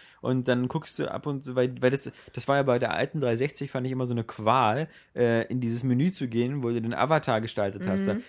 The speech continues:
Speaker 1: hast du erst so eine Ladepause gehabt und dann musstest du irgendwie auswählen und dann speichern und wieder rausgehen.
Speaker 2: Ja.
Speaker 1: Das war ja auch null intuitiv. Deswegen, also man ist ja da selten reingegangen, wenn man nicht musste.
Speaker 2: Ja, ich war schon mal öfter mal drin.
Speaker 1: Ja.
Speaker 2: <laughs> Ja, einfach mein
Speaker 1: Und wenn man,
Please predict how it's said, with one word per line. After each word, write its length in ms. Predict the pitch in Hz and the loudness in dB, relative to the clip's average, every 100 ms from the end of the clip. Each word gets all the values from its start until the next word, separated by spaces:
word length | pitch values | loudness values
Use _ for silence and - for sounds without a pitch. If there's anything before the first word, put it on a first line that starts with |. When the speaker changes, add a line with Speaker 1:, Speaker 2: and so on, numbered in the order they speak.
| - | -6
Speaker 1:
hast 240 | 120 - | -6 -4
du 40 | 92 | -4
erst 160 | 107 | -4
so 40 | 113 | -2
eine 100 | 104 | 2
Ladepause 800 | 104 120 123 123 117 117 117 | 4 4 2 0 0 2 0
gehabt 420 | 113 107 120 117 110 | -2 -2 -2 -6 -6
und 120 | 104 | -6
dann 100 | 101 | -4
musstest 380 | 110 - 110 107 | -4 -6 -10 -8
du 20 | |
irgendwie 340 | 110 110 107 | -8 -6 -6
auswählen 720 | 98 110 123 117 113 113 113 | -4 -6 -8 -6 -2 0 0
und 60 | 110 | -2
dann 140 | 107 | -4
speichern 760 | 110 - 104 127 - 120 117 117 | -4 2 4 4 2 0 0 -2
und 80 | 110 | -4
wieder 160 | 117 | -2
rausgehen. 540 | 107 101 123 - 123 151 | 0 0 -2 -2 0 2
Speaker 2:
Ja. 320 | 185 175 170 - | 0 -2 -8 -10
Speaker 1:
Das 140 | - 117 | -8 0
war 120 | 123 | 2
ja 100 | 127 | 2
auch 180 | 120 - | 0 -4
null 300 | 123 143 156 | -2 0 0
intuitiv. 640 | 135 - 127 120 147 123 | -4 -6 -8 -8 -8 -8
Deswegen, 440 | 110 110 120 127 | -8 -4 -4 -4
also 160 | 107 113 | -6 -6
man 100 | 110 | -6
ist 100 | 95 | -4
ja 60 | 143 | -2
da 100 | 107 | 0
selten 240 | 104 113 | -2 -4
reingegangen, 480 | 110 104 131 117 101 | -4 -6 -4 -6 -6
wenn 80 | 98 | -6
man 120 | 98 | -6
nicht 100 | 101 | -6
musste. 400 | 113 127 - 101 - _ _ _ _ _ - | -6 -8 -8 -12 -14 _ _ _ _ _ -8
Speaker 2:
Ja, 200 | 233 247 | -4 -4
ich 120 | 240 | -6
war 140 | 220 | -10
schon 180 | 214 220 | -8 -10
mal 280 | 208 196 180 | -10 -10 -12
öfter 240 | 180 202 | -14 -12
mal 180 | 185 180 | -12 -8
drin. 120 | 151 | -6
Speaker 1:
Ja. 280 | 127 120 120 123 - | -4 -4 -4 -8 -10
Speaker 2:
<laughs> 220 | 330 - - | -12 -8 -2
Ja, 80 | 165 269 | 2 4
einfach 200 | 247 175 | 4 4
mein 180 | - 143 | 4 4
Speaker 1:
Und 100 | 151 | 6
wenn 100 | 160 | 8
man, 160 | 175 | 8